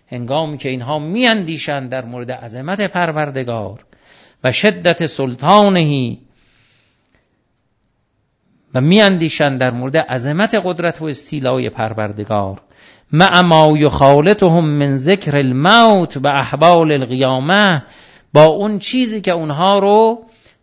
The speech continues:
در واقع دچار آشفتگی می‌کند، منطق اونها رو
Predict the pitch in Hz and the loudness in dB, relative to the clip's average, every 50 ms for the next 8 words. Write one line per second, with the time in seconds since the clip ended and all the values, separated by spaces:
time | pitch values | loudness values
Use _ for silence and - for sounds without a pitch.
0 | _ _ 151 143 143 147 147 143 170 208 170 151 131 - 165 180 208 214 202 190 | _ _ 2 2 4 2 0 -2 -2 -2 -4 -4 -6 -4 0 2 2 2 2 2
1 | 180 170 156 139 123 - - _ _ _ _ _ _ _ _ _ _ _ - 139 | 0 0 -2 -2 -4 -8 -14 _ _ _ _ _ _ _ _ _ _ _ 0 2
2 | 143 156 147 - - 165 139 - - 185 185 180 247 254 247 214 190 175 - 160 | 2 2 0 -2 -6 -10 -10 -8 -6 -6 -4 -2 -2 -2 -2 -4 -4 -6 -6 -6
3 | 151 147 139 131 139 143 147 143 135 175 185 180 170 156 151 143 135 160 180 180 | -4 -4 -6 -6 -6 -8 -8 -6 -6 -8 -6 -6 -6 -6 -6 -8 -6 -6 -4 -4
4 | 180 180 180 170 160 143 143 | -4 -4 -4 -4 -4 -6 -8